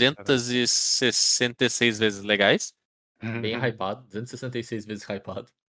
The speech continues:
Speaker 2: É. Então, cara, dá pra se considerar como a carta mais hypada da edição, porque ele é um Planeswalker de três mana realmente bem
Speaker 3: Sim.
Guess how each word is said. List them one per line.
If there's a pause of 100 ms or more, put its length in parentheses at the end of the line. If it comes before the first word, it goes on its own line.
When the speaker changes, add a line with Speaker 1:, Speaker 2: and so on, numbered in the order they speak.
(120)
Speaker 2:
É. (340)
Então, (140)
cara, (100)
dá
pra
se
considerar
como
a
carta
mais
hypada
da
edição,
porque
ele
é
um
Planeswalker
de
três
mana
realmente
bem
Speaker 3:
Sim.